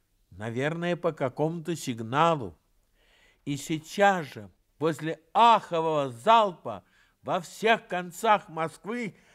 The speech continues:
взлетают снопы фейерверков,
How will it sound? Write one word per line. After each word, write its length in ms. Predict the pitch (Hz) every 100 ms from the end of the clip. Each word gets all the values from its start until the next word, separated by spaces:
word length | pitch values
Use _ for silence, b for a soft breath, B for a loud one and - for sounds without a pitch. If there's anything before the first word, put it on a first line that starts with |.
| b b b _
взлетают 1300 | 95 - 139 165 190 - _ 262 254 233 208 175 -
снопы 1080 | - 117 131 180 196 - - 269 262 214 - _
фейерверков, 840 | 240 240 196 147 123 - - 82